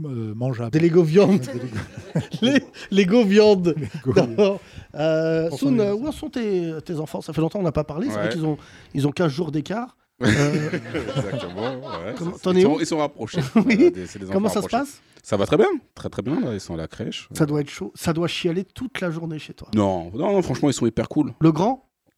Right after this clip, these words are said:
Speaker 3: Ouais, le grand est cool. Le grand, il, il, il aime, il aime faire le ménage. Tu vois. Il aspire,
Speaker 2: Il a
Speaker 3: il,
Speaker 2: quel
Speaker 3: il
Speaker 2: âge ?
Speaker 3: prend l'aspirateur. Il a un
Speaker 1: Ah.
Speaker 3: an.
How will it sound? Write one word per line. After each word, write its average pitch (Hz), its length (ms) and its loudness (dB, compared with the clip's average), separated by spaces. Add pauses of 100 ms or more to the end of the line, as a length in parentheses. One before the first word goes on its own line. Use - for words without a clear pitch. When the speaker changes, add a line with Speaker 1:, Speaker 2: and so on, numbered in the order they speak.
Speaker 3:
Ouais, 98 100 0
le 92 100 -6
grand 87 200 -2
est 92 80 2
cool. 95 240 -8
Le 80 100 -6
grand, 80 200 -6
il, 78 80 -6
il, 76 580 -6
il 101 120 -4
aime, 101 180 0
il 101 120 -4
aime 101 80 0
faire 95 140 0
le 87 80 2
ménage. 87 360 -4 (120)
Tu - 80 -20
vois. 78 220 -14
Il 92 160 -6
aspire, 90 460 -4
Speaker 2:
Il 175 60 6
a 175 40 6
Speaker 3:
il, 165 40 -2
Speaker 2:
quel 185 120 4
Speaker 3:
il 196 40 6
Speaker 2:
âge ? 208 80 4
Speaker 3:
prend 104 80 -2
l'aspirateur. 90 640 -4
Il 101 120 -2
a 120 60 2
un 147 100 4
Speaker 1:
Ah. 170 60 8
Speaker 3:
an. 156 120 4